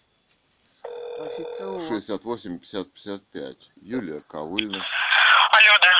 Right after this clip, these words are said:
Speaker 2: Здравствуйте, с кем разговариваю?
Speaker 3: А кто вам нужен, скажите?
Speaker 2: Ну, редактор какой-нибудь. Новостей,
Speaker 1: Журналист.
Speaker 3: Вы разговариваете с
Speaker 2: журналист.
Speaker 3: продюсером, слушаю вас.
Speaker 1: А что тут только продюсер?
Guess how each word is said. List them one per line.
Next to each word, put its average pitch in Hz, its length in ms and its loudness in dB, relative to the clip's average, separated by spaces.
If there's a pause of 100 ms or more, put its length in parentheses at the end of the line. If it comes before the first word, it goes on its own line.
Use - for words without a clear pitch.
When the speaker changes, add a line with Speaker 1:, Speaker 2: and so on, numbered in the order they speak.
(1160)
Speaker 2:
Здравствуйте, 151 400 0
с - 80 -2
кем 175 200 4
разговариваю? 143 720 6 (880)
Speaker 3:
А - 120 6
кто - 140 4
вам 185 180 6
нужен, 185 380 8
скажите? - 440 6 (380)
Speaker 2:
Ну, 143 180 -4
редактор 139 540 0
какой-нибудь. 123 680 0 (840)
Новостей, 110 420 -2
Speaker 1:
Журналист. - 160 8
Speaker 3:
Вы 240 60 10
разговариваете 208 400 10
с - 80 8
Speaker 2:
журналист. - 120 -2
Speaker 3:
продюсером, 185 540 10
слушаю 214 380 10
вас. 165 140 8 (540)
Speaker 1:
А - 80 -20
что - 180 -20
тут - 40 -20 (140)
только 233 140 -14 (120)
продюсер? 233 200 -20